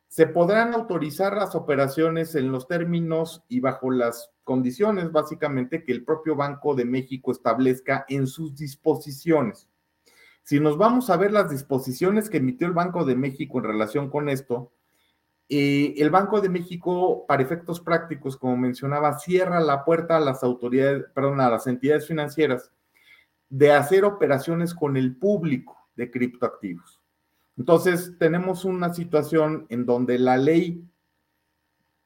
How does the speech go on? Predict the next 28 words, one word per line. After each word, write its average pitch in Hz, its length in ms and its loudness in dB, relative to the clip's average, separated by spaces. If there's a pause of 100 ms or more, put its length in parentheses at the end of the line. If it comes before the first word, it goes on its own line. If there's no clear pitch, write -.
(120)
permite 151 920 2
que 147 80 4
estas 170 280 0
entidades 160 760 0
hagan 170 260 0
operaciones 143 640 -2
con 160 160 -4
criptoactivos 156 920 -4 (540)
y, 127 120 -8
sin 143 180 -2
embargo, 165 520 4
la 135 140 2
autoridad 135 540 2
competente, 180 640 -2
que - 60 -4
es - 100 -6
el 151 120 0
Banco 156 340 0
de 143 80 0
México, 147 680 -6 (460)
establece 156 640 0
regulación 160 880 0
secundaria, 160 920 0 (340)
pero 120 160 4
al 120 80 4
mismo 151 320 -4
tiempo 147 340 2
restrictiva, 156 1080 0